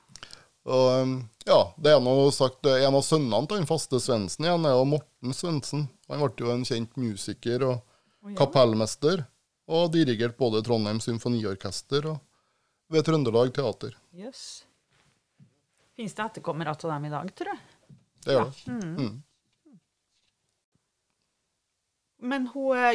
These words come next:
Speaker 2: Johanna,
Speaker 1: Mm.
Speaker 2: hun ble gammel, hun.
Speaker 1: Du, det, hun ble bare to måneder unna hundre år, så hun
Speaker 2: Herlighet.
Speaker 1: ble vel, eh, ja.
Speaker 2: Ja.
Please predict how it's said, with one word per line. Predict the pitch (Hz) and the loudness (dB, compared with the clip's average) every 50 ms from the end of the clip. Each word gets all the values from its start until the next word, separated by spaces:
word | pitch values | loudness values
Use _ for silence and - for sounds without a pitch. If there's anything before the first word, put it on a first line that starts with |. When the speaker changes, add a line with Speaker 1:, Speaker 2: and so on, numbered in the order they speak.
| 240 | 2
Speaker 2:
Johanna, | 254 294 285 208 165 143 151 175 226 330 392 370 - - _ - - - - _ _ | 0 0 0 0 0 0 2 2 2 2 2 -2 -10 -20 _ -20 -20 -20 -20 _ _
Speaker 1:
Mm. | - 143 127 131 202 - _ - | -4 -4 -2 -2 -4 -6 _ -10
Speaker 2:
hun | - 170 | -6 -6
ble | 208 285 | -6 -4
gammel, | - - - 196 135 135 170 214 | -4 -2 -2 -2 -2 -2 -6 -4
hun. | 311 339 294 190 165 - - - - - - - - - | -2 -2 -2 -4 -6 -14 -20 -20 -20 -20 -20 -20 -20 -18
Speaker 1:
Du, | - 117 113 127 139 156 160 | -16 -8 -2 0 0 0 0
det, | 147 143 147 151 151 - 139 | 4 4 6 6 6 4 2
hun | 131 143 147 | 0 2 2
ble | 151 143 - | 2 2 4
bare | 156 135 127 135 | 2 4 4 2
to | - - - 151 160 180 | -2 -6 -8 -2 -2 0
måneder | 190 190 156 127 123 143 | 2 2 2 4 2 2
unna | 156 139 123 127 | 2 0 0 0
hundre | 135 131 117 120 127 | 0 0 0 2 4
år, | 151 175 156 117 - - _ _ | 4 4 4 2 -4 -12 _ _
så | 180 185 | -12 -6
hun | 147 139 135 135 135 131 131 | -2 0 0 2 2 2 2
Speaker 2:
Herlighet. | 131 120 - | 0 0 0
Speaker 1:
ble | 135 135 | -2 -2
vel, | 139 147 | 0 0
eh, | 151 156 156 156 151 143 - _ - - - - _ _ _ _ - | 0 -2 -2 -4 -6 -8 -8 _ -20 -20 -20 -20 _ _ _ _ 2
ja. | 190 | 2
Speaker 2:
Ja. | 170 - 175 | 2 2 2